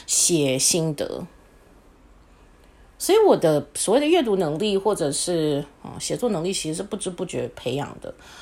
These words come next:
而我的英文口说没有太大的腔调，也是因为当初，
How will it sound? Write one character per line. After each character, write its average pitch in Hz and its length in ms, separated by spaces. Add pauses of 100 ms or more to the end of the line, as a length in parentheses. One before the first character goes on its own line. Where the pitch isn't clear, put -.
(200)
而 226 120
我 240 200
的 135 340 (260)
英 220 220
文 156 500 (300)
口 139 240
说 170 220
没 170 140
有 160 120
太 190 240
大 185 140
的 165 80
腔 190 300
调， 190 180
也 131 120
是 - 140
因 160 220
为 160 240 (380)
当 165 200
初， 143 580